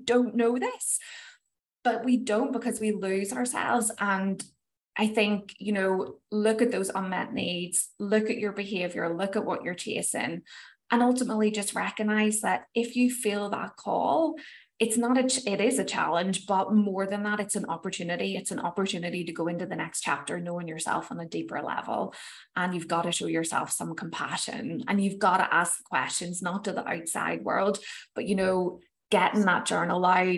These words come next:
and, and just having a conversation with yourself. Like, you're a world within a world. Like, you have an inner world that you don't talk to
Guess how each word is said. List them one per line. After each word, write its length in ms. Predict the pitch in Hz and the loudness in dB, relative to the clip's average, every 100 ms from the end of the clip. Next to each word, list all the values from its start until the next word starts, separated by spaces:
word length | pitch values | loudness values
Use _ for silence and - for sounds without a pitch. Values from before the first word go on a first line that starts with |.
| 175 - | -2 -4
and, 240 | 180 185 - | -2 0 2
and 220 | 196 196 | 4 4
just 400 | 214 190 - - | 4 4 2 0
having 240 | 180 185 | -2 0
a 40 | 185 | 2
conversation 760 | 196 170 175 165 165 165 170 - | 2 0 -2 -4 -4 -2 -4 -4
with 400 | 165 170 175 - | -2 0 0 -2
yourself. 680 | 160 160 - 208 214 - - | 0 2 2 2 0 -2 -2
Like, 300 | 185 175 - - - - | 0 0 -6 -14 -16 -2
you're 360 | 190 196 196 | 6 8 8
a 200 | 180 175 | 6 4
world 400 | 175 175 180 180 | 4 4 4 2
within 260 | 175 170 175 | -2 -2 -2
a 60 | 170 | -2
world. 640 | 170 165 185 214 214 - | 0 0 4 6 6 2
Like, 220 | 175 175 | -2 -2
you 80 | 185 | -2
have 180 | 185 180 | 0 2
an 120 | 185 | 0
inner 360 | - 180 180 170 | -2 -4 -2 0
world 380 | 156 165 247 | 2 2 2
that 100 | 262 | 2
you 140 | 170 165 | -2 -2
don't 320 | 185 165 - | 0 0 0
talk 340 | - 151 - | 0 0 0
to 320 | - 247 320 | 4 6 6